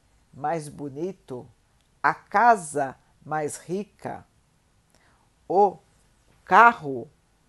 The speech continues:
mais moderno. E assim, nunca estamos satisfeitos. Sempre precisamos estar buscando algo superior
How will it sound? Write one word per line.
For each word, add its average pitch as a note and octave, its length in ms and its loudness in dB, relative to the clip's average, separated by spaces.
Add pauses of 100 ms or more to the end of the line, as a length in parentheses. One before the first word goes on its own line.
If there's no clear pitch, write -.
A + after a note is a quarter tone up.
(520)
mais D#3+ 340 -6
moderno. C#3+ 920 -6 (3500)
E A3+ 100 0
assim, A#3+ 460 -6 (800)
nunca D4+ 300 -4
estamos A#3+ 440 -2
satisfeitos. - 1120 -12 (1900)
Sempre B3 580 4
precisamos F#3 1120 -4
estar G#3+ 640 0 (380)
buscando G3+ 1000 0
algo A3+ 420 0
superior G#3 760 -4